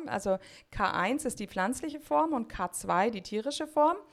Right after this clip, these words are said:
Die Deutsche Gesellschaft für Ernährung unterscheidet da noch überhaupt nicht. Die haben im Grunde das K zwei gar nicht anerkannt bis heute. Die reden eigentlich, wenn sie von Vitamin K reden, immer von K eins.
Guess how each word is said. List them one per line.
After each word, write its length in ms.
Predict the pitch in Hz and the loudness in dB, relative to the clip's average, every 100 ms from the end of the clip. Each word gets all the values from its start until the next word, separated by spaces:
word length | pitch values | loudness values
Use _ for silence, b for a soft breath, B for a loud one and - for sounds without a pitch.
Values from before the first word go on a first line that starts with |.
| B B 960 B | B B -10 B
Die 80 | 220 | 2
Deutsche 300 | 214 220 226 | 4 4 2
Gesellschaft 460 | 208 202 202 220 | 2 4 4 0
für 80 | - | -2
Ernährung 440 | 185 175 185 240 240 | -2 0 0 0 -2
unterscheidet 640 | 202 196 - 180 185 185 | -4 -2 2 2 2 -2
da 100 | 170 | -2
noch 160 | 165 - | -2 -4
überhaupt 480 | - 156 156 - | -4 0 0 0
nicht. 200 | 311 320 | -4 -4
Die 100 | 240 | -2
haben 160 | 214 202 | 2 2
im 120 | 196 | 2
Grunde 240 | 196 202 190 | -2 -4 -2
das 180 | 180 | -4
K 260 | - 175 170 | -4 -2 -2
zwei 500 | - 175 160 175 262 | -4 -2 2 4 2
gar 200 | 254 196 | 0 -4
nicht 180 | 196 - | -4 -6
anerkannt 540 | 185 220 247 254 277 | -6 -4 -2 -2 -2
bis 160 | 262 - | -4 2
heute. 320 | 220 247 294 B B - | 2 2 -4 B B -10
Die 80 | 214 | -6
reden 280 | 196 226 233 | 0 0 2
eigentlich, 420 | 208 220 233 214 | 2 2 0 -4
wenn 120 | 214 | -6
sie 100 | 202 | -4
von 200 | 214 202 | -4 -4
Vitamin 380 | 196 196 180 175 | -4 -4 -4 -6
K 320 | - 170 190 | -2 0 0
reden, 320 | 220 247 247 | 2 2 2
immer 200 | 233 208 | -2 -4
von 220 | 202 190 185 | -4 -6 -8
K 240 | 180 165 | -6 -4
eins. 520 | - 165 302 - - | -2 -2 -4 -6 -14